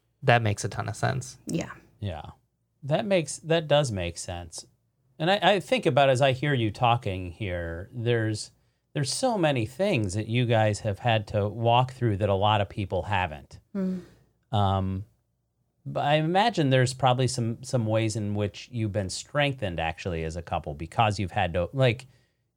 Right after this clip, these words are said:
Speaker 3: you know,
Speaker 2: Absolutely.
Speaker 3: as you walk through painful things and stressful things, it's kinda like working out, you know, you, you're, you're exercising muscles that you don't normally exercise, that other people might not have to exercise.
Speaker 2: Mm-hmm.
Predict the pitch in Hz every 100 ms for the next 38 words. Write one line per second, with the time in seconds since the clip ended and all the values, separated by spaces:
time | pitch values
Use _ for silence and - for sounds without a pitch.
0 | _ - 147 139 127 113 135 147 143 139
1 | 123 123 120 - 123 110 - 120 113 104
2 | 95 - 107 104 117 101 90 87 - 104
3 | 104 110 101 110 123 131 165 151 127 127
4 | 139 139 107 135 80 69 95 87 98 98
5 | 98 104 98 - 104 90 92 - _ -
6 | 127 - 127 131 120 107 101 117 127 123
7 | 98 - 113 113 107 104 101 120 131 127
8 | 131 120 127 120 120 113 156 87 82 87
9 | 82 87 98 107 107 120 104 101 107 110
10 | 107 107 107 92 120 131 - - 90 92
11 | - 202 190